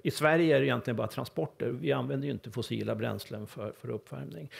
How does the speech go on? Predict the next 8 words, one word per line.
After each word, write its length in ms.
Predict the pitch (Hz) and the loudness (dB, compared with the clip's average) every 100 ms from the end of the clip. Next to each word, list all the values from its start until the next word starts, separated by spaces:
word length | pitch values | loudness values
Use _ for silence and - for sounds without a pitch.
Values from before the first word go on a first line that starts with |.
| - | -14
Kopiera 540 | - 240 - 202 277 247 | 6 6 10 12 12 12
det 140 | 165 | 10
systemet 800 | 156 170 - 190 226 123 - - - - - - | 8 2 4 4 6 4 0 -8 -16 -16 -16 -10
och, 260 | - 175 - | 2 2 6
men 140 | 196 214 | 10 12
införa 440 | 214 160 165 156 | 12 10 10 10
lite 220 | 156 151 | 10 6
tidigare. 600 | 147 185 127 180 220 - | 6 6 6 6 4 0